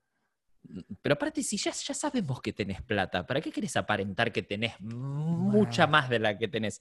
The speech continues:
Speaker 2: Porque así se mueve su sis-, sistema. Es lo que usted dijo, o sea, como que, eh, particularmente con Kyle, que qué bueno que esto se convirtió en lo que íbamos a hablar ahora, un ataque a la Kardashian, pero me gusta más. <laughs>
Speaker 1: Eh,
Speaker 2: Par-
Speaker 1: no, yo estoy, estoy.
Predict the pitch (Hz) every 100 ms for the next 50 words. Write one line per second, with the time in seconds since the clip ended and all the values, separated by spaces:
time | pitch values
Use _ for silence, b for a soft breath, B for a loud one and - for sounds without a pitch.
0 | - 208 202 180 208 180 170 220 208 214
1 | 220 220 196 165 135 _ _ - 165 -
2 | 202 175 185 208 165 185 165 180 135 -
3 | - - _ _ 180 170 160 - _ 131
4 | 151 151 131 _ 156 151 151 160 175 208
5 | 226 175 135 - 135 - 165 156 143 -
6 | 135 135 139 165 147 147 143 151 123 110
7 | 135 127 117 123 147 160 120 127 151 175
8 | 165 151 143 160 165 147 - 131 - 117
9 | 123 120 113 123 117 120 127 147 139 127
10 | - 208 180 - 135 - - - 117 131
11 | 147 190 123 117 120 - 123 107 - -
12 | 107